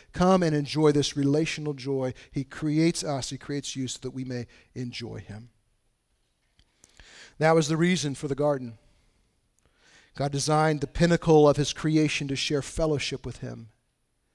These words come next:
And if you remember, he used to walk with them in the garden. But after sin enters the world, Adam and Eve do two things.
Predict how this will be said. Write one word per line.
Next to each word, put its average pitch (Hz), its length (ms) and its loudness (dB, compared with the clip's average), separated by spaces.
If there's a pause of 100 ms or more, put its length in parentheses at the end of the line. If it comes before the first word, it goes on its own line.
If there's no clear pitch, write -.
(1900)
And - 80 -14
if - 120 -10
you 135 80 -4
remember, 147 300 2
he 131 100 -2
used 151 160 -4
to 143 60 -2
walk 139 300 -6
with 123 100 -10
them 113 140 -10
in 107 60 -14
the 104 60 -18
garden. 101 380 -18 (2000)
But 151 100 -4
after 156 200 -2
sin 208 440 6
enters 160 260 2
the 151 100 -4
world, 147 360 6
Adam 151 240 4
and 151 100 0
Eve 139 120 0
do 139 120 -4
two 185 220 -4
things. 120 540 -8